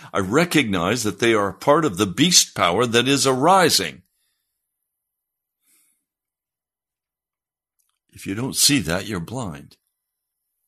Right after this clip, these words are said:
And you need to go and pray the message to the church at Laodicea and ask the Lord to give you the eye salve so you can begin to see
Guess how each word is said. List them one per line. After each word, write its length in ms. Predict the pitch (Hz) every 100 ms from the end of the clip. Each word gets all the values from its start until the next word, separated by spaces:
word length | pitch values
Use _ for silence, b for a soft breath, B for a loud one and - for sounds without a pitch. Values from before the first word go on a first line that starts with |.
| _ _ _ _ _ _ _ _ _ _ _ _ _ _ _ _ _ _ _ _ _ _ _ -
And 160 | 80 78
you 80 | 82
need 240 | 90 101
to 80 | 92
go 340 | 85 90 92
and 180 | 98 80
pray 380 | - 107 87 98 _ _ _ _ _ _ _ _ _ _ _ _
the 120 | 78
message 560 | 80 98 - 98 - -
to 80 | 90
the 140 | 87
church 360 | - 107 98 -
at 100 | -
Laodicea 840 | 90 92 80 80 - 120 71 87 _ _ _ _ _ _ _ _ _
and 160 | - 85
ask 300 | 85 92 -
the 120 | 104
Lord 340 | 98 98 85 85
to 80 |
give 240 | 85 92 82
you 100 | 87
the 200 | 85 76
eye 200 | 87 120
salve 460 | - 92 71 76
so 160 | - 92
you 160 | 92 98
can 160 | 85
begin 320 | 85 90 95
to 80 | 82
see 560 | - - 135 87 76